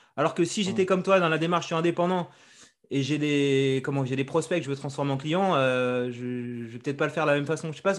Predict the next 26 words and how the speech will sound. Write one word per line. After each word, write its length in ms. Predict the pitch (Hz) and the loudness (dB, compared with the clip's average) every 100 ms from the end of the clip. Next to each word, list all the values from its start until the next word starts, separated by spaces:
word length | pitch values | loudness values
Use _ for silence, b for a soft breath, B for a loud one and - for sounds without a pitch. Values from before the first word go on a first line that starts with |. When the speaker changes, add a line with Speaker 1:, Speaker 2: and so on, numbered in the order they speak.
| 135 | -4
Speaker 1:
qu'est-ce 140 | - 185 | -4 0
que 60 | |
t'en 140 | 196 190 | 0 2
penses 140 | 208 | 2
de 40 | |
ça ? 160 | 175 208 | 2 0
Moi, 120 | 202 | 0
j'ai, 200 | 160 151 B B B - | 0 -4 B B B -12
Speaker 2:
Hmm. 100 | 107 92 _ | -12 -14 _
Speaker 1:
j'ai, 200 | 123 147 - | -6 -6 -4
j'ai, 300 | 135 147 143 | -4 -2 -2
j'ai 140 | 135 | -2
cette 220 | 151 202 185 | 2 4 8
défaut, 300 | 196 190 165 | 6 6 -4
j'ai 160 | 139 | -6
ces 140 | 147 220 | -2 2
défauts-là. 340 | 214 185 165 | 2 2 2
Je 60 | 196 | 0
pense 140 | 185 | -4
qu'on 120 | 170 | -4
est 80 | 143 | -2
nombreux 260 | 151 175 170 | 0 2 4
à 60 | |
l'avoir, 500 | 151 143 170 190 151 | 4 4 4 2 -2
de, 160 | 143 143 | -4 -4
de, 340 | 139 143 139 | -2 -2 -2